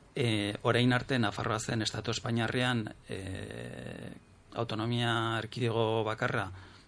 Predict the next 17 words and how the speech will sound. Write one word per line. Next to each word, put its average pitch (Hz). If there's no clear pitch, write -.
bi 123
zerrendekin, 113
bi 120
kontratazio 110
zerrendekin 113
espezialitate 110
bakoitzeko, 110
osea, -
adibidez, 95
matematika, 117
gaztelaniaz, 117
eta -
matematika 117
euskaraz, -
baina 120
hemendik 113
aurrera, 127